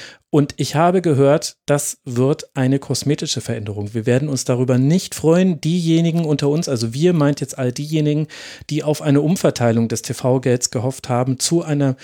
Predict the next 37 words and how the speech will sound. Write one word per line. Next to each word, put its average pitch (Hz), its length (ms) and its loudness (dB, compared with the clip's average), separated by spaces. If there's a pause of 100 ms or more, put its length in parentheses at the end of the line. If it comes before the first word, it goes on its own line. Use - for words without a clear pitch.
(280)
Stärkung 170 640 2
des 139 200 -2
Mittelfelds 156 560 0
der 147 100 2
Bundesliga. 143 760 0
Damit 127 300 0
wird 143 160 0
nicht 139 160 0
immer 143 220 0
automatisch 131 500 0
der 123 80 -2
Meisterschaftskampf 127 1300 -2
spannender. 123 520 0 (720)
Aber 143 300 2
insgesamt, 165 760 2
äh, 143 220 0
könnte 135 320 -2
sich 120 180 -4
die 123 140 -4
Liga 117 260 0
dadurch 113 300 -4
etwas - 260 -6
verändern. 160 540 0 (400)
Das, 170 180 2
was 165 140 2
ich 165 160 -4
bisher 147 260 0
gehört 131 320 2
habe, 156 200 -2
ist - 340 -2
wenig 143 480 2
verheißungsvoll. 160 800 0
Das 143 320 -2
wird 151 180 2
an 147 100 -2
diesem 135 420 -2
Montag 139 760 0